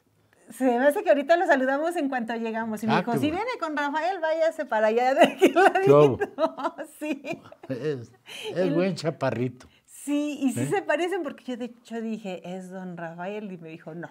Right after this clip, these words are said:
Speaker 1: <laughs> no soy, pero
Speaker 2: No.
Speaker 1: él está allá".
Speaker 2: Pues mira, ahí está mi papá y eran muy bonitos, padre.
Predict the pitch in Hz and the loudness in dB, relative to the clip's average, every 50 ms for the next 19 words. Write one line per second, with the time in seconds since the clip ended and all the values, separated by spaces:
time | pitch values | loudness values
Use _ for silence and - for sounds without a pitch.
0 | - _ - 214 294 277 285 - 508 480 - - 440 440 415 440 - - 262 233 | -14 _ -4 -2 -2 0 2 2 2 2 2 0 -2 -2 -2 -4 -8 -8 -8 -8
1 | 240 277 269 - 294 269 285 277 330 320 - - 214 220 214 226 240 254 - - | -8 -8 -8 -10 -4 -2 -2 -2 -2 -4 -6 -6 -6 -4 -4 -6 -6 -6 -6 -6
2 | 202 262 269 294 - - 277 - - - 302 - - - - - - - - 427 | -4 -2 0 0 0 0 -2 -4 -4 -4 -6 -8 -8 -12 -16 -16 -14 -14 -14 -16
3 | - - _ _ _ 147 147 143 151 165 180 180 170 165 165 156 160 - - 147 | -18 -20 _ _ _ -6 -6 -4 -4 -4 -4 -4 -4 -4 -6 -6 -8 -8 -10 -8
4 | 143 139 135 117 113 120 117 110 104 104 98 - 131 151 165 175 180 175 170 160 | -6 -6 -8 -8 -8 -8 -6 -6 -8 -10 -8 -6 -4 -4 -2 -2 -2 -4 -6 -6
5 | 151 135 135 _ _ _ _ _ _ _ _ _ _ _ _ _ _ _ _ _ | -8 -10 -14 _ _ _ _ _ _ _ _ _ _ _ _ _ _ _ _ _
6 | _ - 190 220 220 214 208 196 185 180 170 165 156 147 139 135 - - 131 151 | _ -2 0 2 2 2 0 -2 -2 -4 -4 -6 -6 -8 -10 -12 -12 -10 -6 -4
7 | 156 180 180 165 151 139 135 139 135 135 - - - - _ _ 135 127 123 120 | -4 -2 -2 -4 -4 -4 -4 -4 -6 -8 -12 -18 -20 -20 _ _ -8 -8 -6 -8
8 | 104 101 | -10 -12